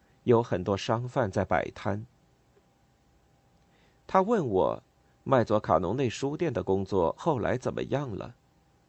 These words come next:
我说莉拉让我来陪她度假，所以我就辞职了。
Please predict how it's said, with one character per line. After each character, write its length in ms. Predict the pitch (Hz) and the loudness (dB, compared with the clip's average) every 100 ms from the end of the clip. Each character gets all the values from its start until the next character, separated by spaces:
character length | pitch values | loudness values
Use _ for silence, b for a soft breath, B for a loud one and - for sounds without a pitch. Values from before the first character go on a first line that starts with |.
| b b b b - | b b b b 0
我 200 | 147 135 | 2 2
说 400 | - 170 165 - | 0 0 -2 -4
莉 180 | - 156 | 0 2
拉 160 | 143 147 | 2 0
让 200 | 160 117 | 0 2
我 100 | 98 | 2
来 140 | 113 | 2
陪 180 | - 92 | 0 -2
她 140 | 135 | -2
度 200 | 131 135 | -2 -4
假， 320 | 104 165 120 b b | -2 -2 -4 b b
所 240 | - 107 | 0 2
以 120 | 107 110 | 2 0
我 180 | 101 | 0
就 140 | 90 90 | -2 -4
辞 260 | - 87 | -4 -4
职 300 | 113 - 76 | -4 -4 -4
了。 220 | 92 73 | -2 -4